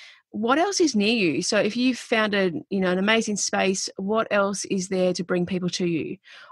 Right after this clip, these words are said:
Or if it is an isolated location, what are you gonna do in terms of your marketing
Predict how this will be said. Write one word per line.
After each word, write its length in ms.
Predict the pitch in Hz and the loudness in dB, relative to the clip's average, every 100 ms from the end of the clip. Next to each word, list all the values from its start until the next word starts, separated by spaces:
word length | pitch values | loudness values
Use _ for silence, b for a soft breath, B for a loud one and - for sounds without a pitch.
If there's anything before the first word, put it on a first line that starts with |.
| B | B
Or 300 | 233 233 226 - | 4 4 4 2
if 180 | 262 285 | 0 2
it 80 | |
is 140 | 262 226 | 0 0
an 80 | 214 | 2
isolated 640 | 202 262 311 269 208 190 | 4 4 2 2 2 2
location, 800 | 175 170 180 175 175 135 180 240 B B B B | 0 0 0 -2 0 -2 -2 -4 B B B B
what 200 | 208 240 | 0 2
are 40 | |
you 100 | 254 | 4
gonna 180 | 226 196 | 2 0
do 320 | 180 - 226 | -2 0 2
in 300 | 277 208 185 | 4 4 2
terms 180 | 196 202 | 0 0
of 40 | 190 | 2
your 100 | 185 | 2
marketing 680 | 185 208 262 208 185 175 | 4 2 0 0 -2 -2